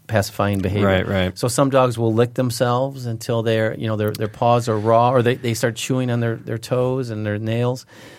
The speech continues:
Speaker 1: Um, they start chewing things in the house. So it could be really, really bad.
Speaker 2: They lick themselves raw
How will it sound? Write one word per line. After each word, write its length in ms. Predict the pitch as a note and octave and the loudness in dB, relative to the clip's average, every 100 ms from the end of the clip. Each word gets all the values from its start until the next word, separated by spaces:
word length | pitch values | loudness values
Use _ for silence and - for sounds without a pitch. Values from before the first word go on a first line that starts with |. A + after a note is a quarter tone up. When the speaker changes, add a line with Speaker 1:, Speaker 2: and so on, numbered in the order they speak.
| - | -14
Speaker 1:
Um, 340 | - A#2+ A#2 A2+ | 0 2 4 2
they 80 | A2 | 2
start 200 | B2 A2 | 0 0
chewing 320 | - B2 A2+ | 0 0 0
things 220 | A#2 A2 | 0 0
in 60 | A2+ | 0
the 80 | G#2+ | 2
house. 320 | B2 C3+ B2+ | 2 2 2
So 260 | A#2 A2 - | 4 4 2
it 160 | D3 | -2
could 140 | D3 E3+ | 0 0
be 120 | B2 | 0
really, 320 | G#2+ A2 A2 | 2 2 2
really 220 | G#2 G#2 | 0 0
bad. 340 | G2 A2 F#2+ G#2 | 2 0 0 -4
Speaker 2:
They 340 | G#2+ G#2+ F#2+ G#2 | -4 -2 0 0
lick 200 | A2 A2 | 0 0
themselves 420 | G#2+ A2+ G2+ F2+ | 0 2 0 0
raw 580 | F#2 G2 G2+ F#2 F2+ | 0 2 4 2 0